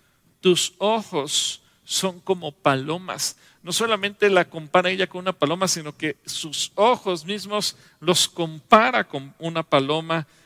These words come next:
como un sim-, un símbolo de pureza, de inocencia,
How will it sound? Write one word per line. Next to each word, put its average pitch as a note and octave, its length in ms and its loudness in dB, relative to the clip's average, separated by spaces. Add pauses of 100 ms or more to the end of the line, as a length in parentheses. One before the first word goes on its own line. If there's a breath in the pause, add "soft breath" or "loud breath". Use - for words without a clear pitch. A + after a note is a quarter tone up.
(100)
como D#3 240 -8
un F3+ 60 -10
sim-, D#3+ 400 -10
un E3 140 -10
símbolo E3+ 440 -6
de C3+ 100 -6
pureza, D3 720 -4
de C3+ 120 -6
inocencia, D3+ 1040 -4